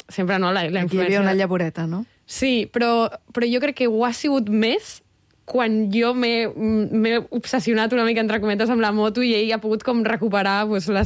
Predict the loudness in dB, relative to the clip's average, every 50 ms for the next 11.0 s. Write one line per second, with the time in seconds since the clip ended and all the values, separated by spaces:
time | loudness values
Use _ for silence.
0 | 0 0 -2 -2 0 0 0 0 2 2 2 2 2 0 0 -2 -2 0 0 0
1 | 2 2 2 0 0 0 0 0 0 0 0 0 0 0 0 0 -2 -4 -6 -10
2 | -12 -14 -12 -12 -14 -14 -18 -20 _ -14 -14 -14 -12 -12 -14 -12 -10 -10 -10 -12
3 | _ -8 -4 -2 0 2 2 2 2 0 0 0 0 2 2 2 2 2 0 0
4 | 0 0 2 0 0 -2 -2 -2 -2 -2 -2 -2 -2 0 0 0 0 0 -2 -2
5 | -2 -4 -4 -4 -6 -6 -4 -4 -4 -2 -2 0 0 0 0 0 0 0 0 0
6 | 0 0 0 -2 -4 -8 -12 -20 -20 _ _ _ _ -2 -2 0 0 0 -2 -2
7 | -2 -4 -8 -16 -16 -14 -12 -12 -12 -12 -14 -14 -16 -8 -2 0 2 2 2 2
8 | 2 4 4 4 4 4 2 2 0 -2 -2 -2 0 0 0 0 0 0 0 0
9 | 0 0 0 0 -2 -2 -2 -2 -2 0 0 0 0 -2 -4 -4 -2 -2 0 0
10 | 0 0 0 0 -2 -2 -2 -2 -2 -2 -4 -6 -6 -6 -6 -6 -6 -8 -10